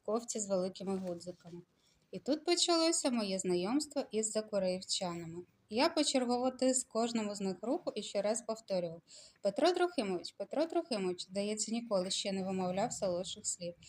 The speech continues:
І ще здавалося, буцім десь поблизу стоїть мій тато, дивиться на мене і слухає оце «Трохимович».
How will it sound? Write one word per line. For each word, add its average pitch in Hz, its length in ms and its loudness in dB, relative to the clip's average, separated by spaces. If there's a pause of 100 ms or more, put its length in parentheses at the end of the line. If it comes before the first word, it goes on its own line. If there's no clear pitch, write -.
(260)
І 196 80 -6
ще 262 220 2
здавалося, 226 600 4
буцім 226 400 -2
десь 220 160 -2
поблизу 285 460 0
стоїть 262 340 -2
мій 262 160 4
тато, 185 400 -2
дивиться 214 480 -2
на 208 100 -2
мене 185 280 0
і 190 40 -2
слухає 214 540 0
оце 180 260 0
«Трохимович». 175 760 -4